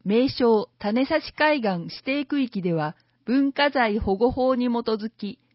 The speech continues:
各種工事への規制を行っています。対象となる工事の例、住宅、工場の建設、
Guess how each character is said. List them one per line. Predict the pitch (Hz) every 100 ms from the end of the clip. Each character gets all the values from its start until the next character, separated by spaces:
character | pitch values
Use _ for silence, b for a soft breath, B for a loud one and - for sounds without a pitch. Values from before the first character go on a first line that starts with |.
| _
各 | - 277 -
種 | - 202
工 | - 247 247
事 | 196
へ | 180
の | 170 156
規 | - -
制 | 240 247
を | 240 220
行 | 214
っ | 220 208 214
て | - 208
い |
ま | 196 185
す。 | - _ _ _ _ _ _ _ _ _ _ _ _
対 | 190 262
象 | 277 285 285
と | 277
な | 269 254
る | 214
工 | - 269 247
事 | 196
の | 175 165
例、 | 180 170 - - _ _ _ _ _ -
住 | 247 269
宅、 | 247 247 233 220 - _ _
工 | 254 269
場 | 285 269 247
の | 175
建 | - 196 202
設、 | 202 180 - 170